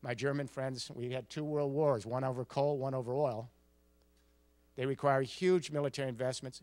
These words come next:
huge geopolitical investments, and massive capital to organize them top down. Be clear that these fossil fuel and uranium energies are the most elite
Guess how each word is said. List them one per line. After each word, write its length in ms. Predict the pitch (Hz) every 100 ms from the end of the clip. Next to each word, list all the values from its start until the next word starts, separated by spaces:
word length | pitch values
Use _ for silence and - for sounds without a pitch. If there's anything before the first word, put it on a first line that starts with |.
| -
huge 380 | - 170 160
geopolitical 680 | - 139 131 - 127 123 123
investments, 480 | 113 120 117 123 -
and 180 | 120 127
massive 360 | 147 151 139
capital 520 | - 160 156 120 110 - _ _ _
to 100 | 120
organize 460 | 135 139 135 127 117
them 140 | 120
top 340 | - 131 107
down. 340 | 110 135 104 92 _ _ _ _ _ _ _ _ - _ _ _ _ -
Be 120 | 135
clear 360 | - 175 175 156
that 200 | 139 131 _
these 320 | 151 170 143 - _ _ _
fossil 320 | 143 143 139
fuel 320 | - 160 151
and 120 | 143 123
uranium 520 | 123 143 165 147 127
energies 460 | 123 120 123 120 -
are 140 | 127
the 80 | 127
most 340 | 131 131 123
elite 400 | 131 117 143 156